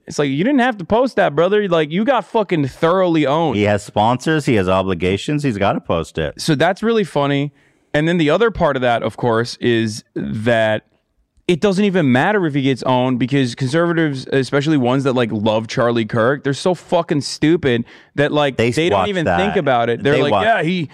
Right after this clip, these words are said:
Speaker 2: Yeah.
Speaker 1: he still, he conducted himself in a good manner."
Speaker 2: Well, no, they'll
Speaker 1: Like
Speaker 2: be
Speaker 1: a,
Speaker 2: like,
Speaker 1: like a
Speaker 2: "That
Speaker 1: civil
Speaker 2: guy's
Speaker 1: manner.
Speaker 2: a fucking dishonest debater." Of course,
Speaker 1: Yeah.
Speaker 2: don't, I don't know,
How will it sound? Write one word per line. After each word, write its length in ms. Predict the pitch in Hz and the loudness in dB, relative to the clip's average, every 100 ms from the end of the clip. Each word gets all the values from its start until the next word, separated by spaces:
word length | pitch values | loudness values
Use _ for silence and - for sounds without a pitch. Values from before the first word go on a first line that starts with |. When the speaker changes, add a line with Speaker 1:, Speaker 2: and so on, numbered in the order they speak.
| - | -6
Speaker 2:
Yeah. 100 | 80 | -2
Speaker 1:
he 60 | 135 | -2
still, 340 | - 180 139 | 0 -2 0
he 180 | 131 131 | -2 0
conducted 480 | 131 120 143 127 120 | 2 2 2 0 -2
himself 440 | 110 - 120 - | 0 0 0 -2
in 80 | 113 | -6
a 60 | 107 | -2
good 240 | 120 113 | -2 -2
manner." 380 | 110 107 - - | -2 -4 -6 -4
Speaker 2:
Well, 140 | 143 156 | 0 2
no, 160 | 160 | 2
they'll 120 | 135 | 0
Speaker 1:
Like 40 | 151 | 2
Speaker 2:
be 60 | |
Speaker 1:
a, 20 | 151 | 2
Speaker 2:
like, 140 | 123 | 2
Speaker 1:
like 80 | 131 | 2
a 20 | |
Speaker 2:
"That 140 | 180 | 2
Speaker 1:
civil 160 | 165 156 | 2 0
Speaker 2:
guy's 100 | 127 | 0
Speaker 1:
manner. 240 | 120 110 | -2 -4
Speaker 2:
a 40 | - | -2
fucking 300 | 156 - - - | -2 -2 -6 -2
dishonest 680 | 180 170 - 143 135 120 - | 0 0 -2 -2 -2 -2 -6
debater." 360 | 110 143 135 113 | -6 -2 -2 -2
Of 140 | 110 | -8
course, 220 | - 165 | -2 2
Speaker 1:
Yeah. 160 | 143 117 | 2 2
Speaker 2:
don't, 220 | 143 139 | 0 -2
I 120 | 110 80 | -6 -8
don't 120 | 78 | -12
know, 140 | 85 | -14